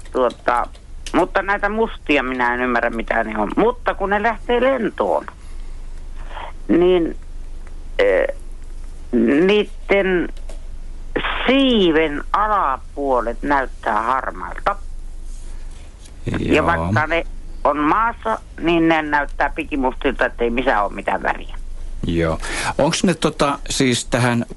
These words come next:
Speaker 2: puluun, mikä on virallinen nimi myöskin tälle kalliokyyhkylle, onks ne puluun verrattuna, ö,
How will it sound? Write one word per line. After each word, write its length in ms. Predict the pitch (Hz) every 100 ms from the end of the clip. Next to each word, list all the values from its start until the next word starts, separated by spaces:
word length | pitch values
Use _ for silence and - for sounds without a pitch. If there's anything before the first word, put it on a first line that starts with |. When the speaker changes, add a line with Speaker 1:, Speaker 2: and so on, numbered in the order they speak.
| - -
Speaker 2:
puluun, 540 | 120 131 151 160 156
mikä 260 | 107 92 101
on 80 | 92
virallinen 520 | 101 101 101 92 85
nimi 220 | 95 101
myöskin 340 | 110 101 - 104
tälle 240 | 101 101
kalliokyyhkylle, 920 | - 107 98 101 - 104 - 110 98 104
onks 180 | - 107
ne 80 | 113 -
puluun 320 | 139 120 104
verrattuna, 560 | 101 101 - 104 101 98 - - - - -
ö, 40 | -